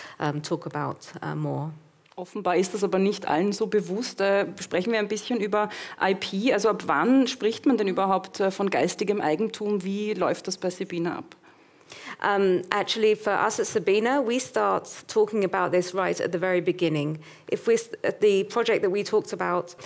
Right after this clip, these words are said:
Speaker 1: okay, it was in covid, so it was a, an unusual, uh, a different time. But if we start a research project saying, "We would like to consider looking for a new drug for diabetes," let's say,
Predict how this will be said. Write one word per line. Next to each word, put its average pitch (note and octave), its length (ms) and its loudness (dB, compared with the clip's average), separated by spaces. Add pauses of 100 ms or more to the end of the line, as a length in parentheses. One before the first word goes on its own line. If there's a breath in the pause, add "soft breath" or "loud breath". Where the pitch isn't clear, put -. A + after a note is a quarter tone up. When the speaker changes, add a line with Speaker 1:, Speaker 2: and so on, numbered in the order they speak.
(400 loud breath)
Speaker 1:
okay, F#3 220 2
it F3+ 40 6
was E3+ 120 2
in F3+ 140 4
covid, F3+ 520 4
so F#3 140 2
it C#3+ 40 4
was E3 140 2
a, E3 200 4
an D3+ 120 0
unusual, F3 800 2
uh, D#3+ 360 0
a F3 40 2
different F#3 440 0
time. D#3+ 420 0 (300 loud breath)
But G3+ 80 2
if A3+ 120 -2
we B3+ 120 2
start G3+ 520 0
a F3+ 200 2
research F#3 480 0
project D#3+ 380 -4
saying, E3 260 -2 (280 loud breath)
"We G#3+ 160 4
would G3+ 140 4
like F#3 300 2
to F3+ 540 2
consider F#3+ 500 2
looking F#3+ 380 0
for F#3 160 -2
a F3 80 2
new F3+ 200 2
drug F3 360 -2
for E3+ 320 0
diabetes," E3+ 760 0
let's - 220 -4
say, D3 440 -4